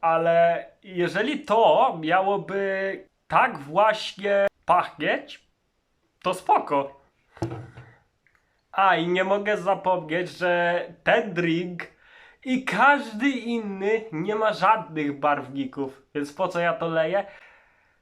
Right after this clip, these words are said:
Wiecie, niby w Ghostach też nie ma żadnych barwników, a jednak jakiś kolor jest.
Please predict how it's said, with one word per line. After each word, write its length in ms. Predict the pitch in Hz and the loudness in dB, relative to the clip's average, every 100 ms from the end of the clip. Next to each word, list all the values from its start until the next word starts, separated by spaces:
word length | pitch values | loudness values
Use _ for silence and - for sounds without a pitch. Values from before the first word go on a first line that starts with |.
| _ 719 _ _ _ _ _ _ 622 _ _ - _ | _ -20 _ _ _ _ _ _ -20 _ _ -20 _
Wiecie, 580 | 139 156 240 233 165 139 - | -10 -6 -6 -6 -6 -8 -10
niby 320 | 156 170 175 | -8 -4 -4
w 100 | 165 | -4
Ghostach 520 | 143 170 180 175 180 - | -2 -2 -2 -4 -6 -4
też 280 | 190 - | -6 -6
nie 160 | 233 254 | -4 -2
ma 140 | 226 | 0
żadnych 380 | 175 180 170 151 | 0 0 -2 -4
barwników, 640 | 143 156 143 165 156 175 170 | -2 -2 -2 -8 -6 -2 0
a 80 | |
jednak 360 | 170 170 175 - | 0 0 -4 -2
jakiś 460 | 180 185 214 185 - | -2 -2 -6 -12 -2
kolor 420 | 190 190 190 175 | 0 0 0 -2
jest. 520 | 180 226 208 - - | 0 2 0 -6 -18